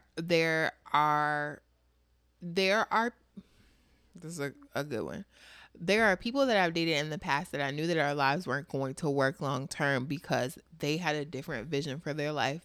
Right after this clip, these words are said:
than what I had for mine. They weren't gonna go anywhere outside of their home. Like, they just weren't. It would have been dragging kind of, like, tooth and nail to get them to do some of the things that I wanted to do. And while they were, like,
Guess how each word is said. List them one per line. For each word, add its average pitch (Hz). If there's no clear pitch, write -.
than 147
what 143
I 143
had 175
for 226
mine. 269
They 135
weren't 143
gonna 135
go 170
anywhere 170
outside 175
of 175
their 180
home. 180
Like, 170
they 170
just 180
weren't. 147
It 214
would 214
have 196
been 170
dragging 151
kind 147
of, 143
like, 131
tooth 202
and 185
nail 156
to 165
get 151
them 151
to 151
do 151
some 160
of 143
the 135
things 147
that 139
I 127
wanted 143
to 143
do. 131
And 165
while 143
they 165
were, 156
like, 151